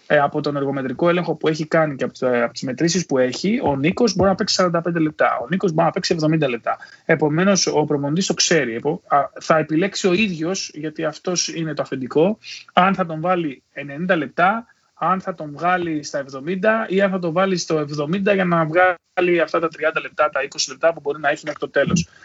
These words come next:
Αλλά κάποια πράγματα τα ξέρει ο προπονητής από πριν, ε, στο πόσο προπο-, πόσο, ε, πόσο μπορεί να αγωνιστεί ένας ποδοσφαιριστής και τα λένε και τα δεδομένα τα ίδια. Ε, σε όλες τις ομάδες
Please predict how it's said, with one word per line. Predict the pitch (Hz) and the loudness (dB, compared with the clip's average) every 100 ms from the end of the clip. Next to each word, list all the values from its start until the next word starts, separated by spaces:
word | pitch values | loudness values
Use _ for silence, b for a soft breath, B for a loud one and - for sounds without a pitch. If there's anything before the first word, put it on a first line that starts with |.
| B | B
Αλλά | 165 160 156 | 4 6 4
κάποια | 196 202 208 | -2 -2 -4
πράγματα | 185 196 202 | -2 -4 -4
τα | 185 | -6
ξέρει | 170 - 190 | -8 -6 -4
ο | |
προπονητής | 180 160 160 170 | -4 -6 -4 -2
από | 170 151 | -2 -2
πριν, | 160 180 226 240 B B - | 0 2 2 -2 B B 0
ε, | 165 156 151 | 2 4 0
στο | 147 - 156 151 143 | -2 0 2 2 -2
πόσο | - 202 196 190 170 160 147 | 2 2 4 2 2 2 0
προπο-, | 160 156 170 180 160 | -2 -2 -2 -2 -2
πόσο, | 190 190 190 175 _ - - - 143 143 143 | -2 0 0 -2 _ -14 -12 -6 2 4 4
ε, | 139 | 2
πόσο | 165 190 175 | 2 2 4
μπορεί | 180 | 4
να | 196 | 4
αγωνιστεί | 170 165 151 190 | 2 0 0 0
ένας | 180 165 | 0 -2
ποδοσφαιριστής | 156 143 143 139 214 247 - B B | -4 -4 -4 -2 -2 -2 -6 B B
και | - 196 | 0 0
τα | 190 190 | 2 0
λένε | 226 240 | 0 -2
και | 214 | -2
τα | 208 | 0
δεδομένα | 196 190 202 196 | -2 -4 -4 -6
τα | 180 175 | -4 -2
ίδια. | 156 127 110 _ B B _ _ | -4 -6 -18 _ B B _ _
Ε, | 151 151 147 143 139 135 135 147 143 - | -2 0 0 0 0 -2 -2 -6 -6 -6
σε | - - | -4 0
όλες | 202 226 | 2 0
τις | 190 170 | 0 -2
ομάδες | 143 147 170 202 240 247 - | 2 4 4 4 0 -2 -10